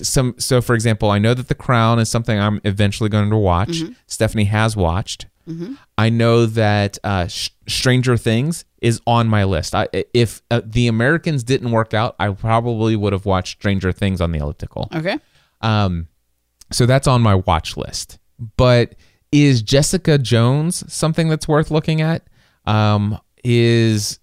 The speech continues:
Speaker 1: you know, what, what other shows?
Speaker 2: That's something that Matthew wants to watch.
Speaker 1: Yeah?
Speaker 2: I don't know that,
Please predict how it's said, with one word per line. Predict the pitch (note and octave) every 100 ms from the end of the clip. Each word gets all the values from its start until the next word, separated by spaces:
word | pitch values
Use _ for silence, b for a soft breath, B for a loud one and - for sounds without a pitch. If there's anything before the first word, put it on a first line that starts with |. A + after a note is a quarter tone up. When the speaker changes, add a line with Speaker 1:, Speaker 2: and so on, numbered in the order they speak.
| -
Speaker 1:
you | A#2
know, | A2 A2
what, | A#2+ D#3
what | C3 D#3 F3
other | D#3 D#3
shows? | C#3 - F#3+
Speaker 2:
That's | A#2
something | - - F3+
that | D#3+
Matthew | B2+ D#3 F3 - C3
wants | B2+ -
to | -
watch. | D#3 E3 C3 - - - _ -
Speaker 1:
Yeah? | G2 G2+
Speaker 2:
I | F#3+
don't | G#3
know | F3 F#3+
that, | E3+ -